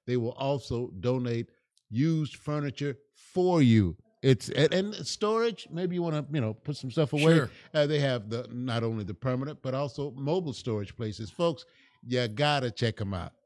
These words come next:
Speaker 1: Flash Hauler.
Speaker 2: And remember, with those donations of furniture or whatever, always that tax deduction, tax write-off. Remember, Flash Hauler service providers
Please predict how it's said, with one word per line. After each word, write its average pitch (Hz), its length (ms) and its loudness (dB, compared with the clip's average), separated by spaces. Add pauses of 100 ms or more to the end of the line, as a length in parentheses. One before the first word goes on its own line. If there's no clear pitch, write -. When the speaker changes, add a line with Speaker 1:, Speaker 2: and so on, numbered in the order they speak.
Speaker 1:
Flash 117 460 -4
Hauler. 98 280 2
Speaker 2:
And 135 140 2
remember, 135 340 0
with 123 220 2
those 127 220 4
donations 120 560 0
of 110 100 -6
furniture 123 480 -2
or 117 100 4
whatever, 120 480 4 (500)
always 98 320 0
that 120 180 0
tax 127 300 -2
deduction, 78 640 -6
tax 120 320 -6
write-off. 85 360 -8
Remember, 104 360 -10 (220)
Flash 165 360 0
Hauler 147 260 2
service 143 360 -2
providers 131 580 -2